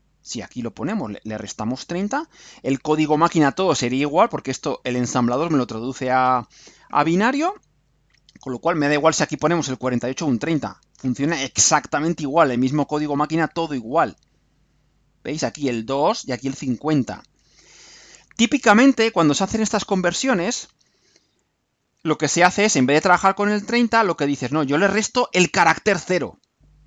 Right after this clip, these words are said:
Es decir, les, le voy a restar el código ascii del carácter cero. Pero normalmente se suele poner así, y decimos que hacemos esta operación. El carácter dos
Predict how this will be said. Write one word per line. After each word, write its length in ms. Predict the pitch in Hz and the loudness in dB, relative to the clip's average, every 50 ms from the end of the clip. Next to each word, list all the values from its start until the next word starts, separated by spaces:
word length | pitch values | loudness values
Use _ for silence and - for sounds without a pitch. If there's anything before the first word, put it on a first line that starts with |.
| _ _ _ _ _ - - | _ _ _ _ _ -14 -6
Es 140 | - 139 131 | -4 -2 0
decir, 240 | 139 - - 160 135 | 0 0 0 -2 -2
les, 200 | 113 - - _ - - | -2 -4 -8 _ -12 -6
le 120 | 127 120 | -6 -4
voy 160 | 113 135 156 | -2 2 2
a 60 | 165 | 2
restar 600 | 185 196 202 190 - - - 202 196 220 233 - _ - - - - - - - | 2 2 0 -2 -4 0 2 4 4 4 4 0 _ -20 -20 -20 -20 -20 -8 -4
el 200 | 262 262 139 - | -4 -4 -4 -2
código 440 | - 185 190 196 220 202 190 196 | -2 0 0 0 0 2 4 4
ascii 260 | 202 202 - - 233 226 | 4 4 4 -2 0 2
del 160 | 208 180 - | 2 0 2
carácter 420 | - 147 131 123 - - 135 117 | 2 2 2 2 0 0 -4 -2
cero. 360 | 110 - - 247 196 - - - - _ _ _ _ - - - - - | -2 2 2 2 2 2 -6 -14 -20 _ _ _ _ -20 -20 -20 -12 -2
Pero 240 | 160 151 151 147 - _ _ _ _ _ - | 0 0 0 0 -2 _ _ _ _ _ 0
normalmente 500 | 175 170 160 180 202 214 226 247 247 277 | 4 4 6 8 8 8 8 6 4 4
se 80 | 240 196 | 0 0
suele 200 | - 226 220 208 | 0 2 2 2
poner 220 | - 185 151 131 | 2 2 0 0
así, 320 | 113 104 - 123 113 - - - | 0 -2 -4 -6 -8 -10 -10 -10
y 100 | 131 131 | -6 -6
decimos 300 | 131 - 160 165 180 185 | -6 -4 -2 -2 -2 -2
que 80 | - 180 | -4 -4
hacemos 260 | - 180 185 170 - | -4 -2 -2 -2 -4
esta 180 | 175 - - | -4 -2 -2
operación. 540 | 139 - 113 104 95 - 131 120 101 87 - _ _ - | -2 -2 -2 -8 -8 -8 -6 -6 -6 -8 -10 _ _ -8
El 160 | - 127 135 - | -4 -4 -2 0
carácter 520 | - 143 143 170 - - - 220 220 214 | 2 4 4 4 2 4 -2 -2 -2 0
dos 420 | 214 220 214 254 - - - - | -2 -2 -2 -2 -4 -8 -12 -12